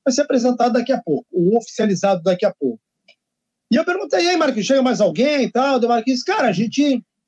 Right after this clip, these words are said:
tá chegando um jogador aí. Chegando um jogador aí, é, zagueiro, e ele, é, ele vem do estrangeiro.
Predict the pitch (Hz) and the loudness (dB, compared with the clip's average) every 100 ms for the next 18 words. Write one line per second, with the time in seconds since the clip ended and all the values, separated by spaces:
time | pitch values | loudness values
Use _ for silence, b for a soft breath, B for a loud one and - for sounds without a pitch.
0 | _ _ _ _ _ - 226 330 330 349 | _ _ _ _ _ -4 0 0 0 2
1 | 294 339 349 359 269 160 113 _ _ _ | 0 0 2 2 2 0 -6 _ _ _
2 | _ _ _ _ _ - 175 170 202 175 | _ _ _ _ _ -6 -2 0 0 0
3 | 202 170 185 208 165 220 311 - _ _ | 0 0 2 2 2 2 0 -4 _ _
4 | - - - - - - 139 139 139 135 | -20 -10 -6 -6 -8 -6 -4 -4 -2 -2
5 | 135 131 131 240 202 170 254 339 359 392 | -4 -6 -4 -2 0 0 0 2 2 2
6 | - _ _ _ _ _ _ _ _ - | -4 _ _ _ _ _ _ _ _ 0
7 | 208 226 262 285 285 285 285 285 277 269 | 2 4 2 2 2 2 4 4 4 2
8 | 214 254 262 247 320 277 240 254 165 | 0 0 0 -2 0 2 2 2 0